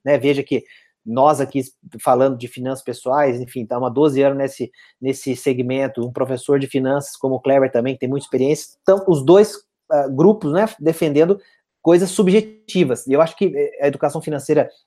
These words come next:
eh, real, ela precisa dessa sensibilidade, eu acho que é, é bacana a gente lembrar isso de novo. O Matheus falando que independência financeira é algo que pode ser alcançado através de metas, né, curto, médio e longo prazo,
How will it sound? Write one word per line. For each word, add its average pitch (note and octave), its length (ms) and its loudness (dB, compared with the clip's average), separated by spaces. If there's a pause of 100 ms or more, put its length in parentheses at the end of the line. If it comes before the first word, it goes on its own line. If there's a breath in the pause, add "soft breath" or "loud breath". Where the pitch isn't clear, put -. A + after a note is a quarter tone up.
(100)
eh, B2 280 -2
real, E3+ 440 6
ela E3 160 6
precisa F3 560 0
dessa D3+ 480 -2 (160)
sensibilidade, D3 760 -4
eu A#2+ 80 -4
acho A#2+ 120 -8
que C3 200 -4 (320 soft breath)
é, A#2+ 300 -6
é B2 40 -2
bacana C3 400 -4
a C3 60 -4
gente B2+ 280 -8
lembrar C3+ 360 2
isso C3 180 -4
de C#3+ 100 -6
novo. G2+ 220 -4 (380 loud breath)
O D3 80 2
Matheus F3 340 4
falando F3+ 240 2
que F#3 60 2
independência E3+ 360 4
financeira D#3+ 440 2
é - 20 8
algo D#3 160 6
que - 80 -20
pode D#3 160 2
ser - 80 0
alcançado D3 460 0
através C#3 280 -4
de C3+ 80 -10
metas, D3+ 460 2
né, F#3+ 160 0
curto, E3 320 -4
médio C#3 220 0
e - 20 -6
longo E3+ 220 -2
prazo, F#3 440 4